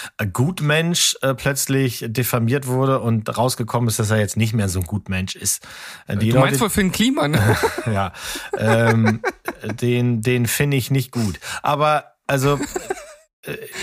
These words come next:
Speaker 1: über den mal ganz kurz gerantet, aber nicht wegen den ganzen Sachen, über die alle ranten, sondern was mich persönlich wirklich wurmt, ist dieses Ding, was er mit seiner, ich mach jetzt mal Lufttüdelchen,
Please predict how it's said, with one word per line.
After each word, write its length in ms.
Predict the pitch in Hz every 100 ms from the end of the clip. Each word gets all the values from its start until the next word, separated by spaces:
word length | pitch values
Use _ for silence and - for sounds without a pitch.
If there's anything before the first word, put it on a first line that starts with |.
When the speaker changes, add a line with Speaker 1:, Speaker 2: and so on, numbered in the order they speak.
| -
Speaker 1:
über 180 | 147 151
den 220 | 143 202
mal 100 | 180
ganz 240 | 165 190 -
kurz 200 | 180 -
gerantet, 360 | 151 156 180
aber 180 | 156 139
nicht 220 | 160 185
wegen 180 | 214 196
den 120 | 185
ganzen 260 | 170 175 156
Sachen, 260 | 151 165 156
über 200 | 147 143
die 160 | 139
alle 240 | 143 156 120
ranten, 280 | 113 110
sondern 340 | 113 123 127 117
was 180 | 123 139
mich 220 | 147 -
persönlich 500 | 135 131 180 190 139
wirklich 380 | 151 147 110 117
wurmt, 340 | 151 147 -
ist 440 | - 143 131 - _ _ -
dieses 260 | 117 113
Ding, 260 | - 139 131
was 180 | 123 -
er 120 | 127
mit 220 | 117 110
seiner, 460 | 123 117 117 117 113
ich 100 | 104
mach 120 | 104
jetzt 140 | 120
mal 120 | 120 117
Lufttüdelchen, 840 | 135 - 131 123 - 120 110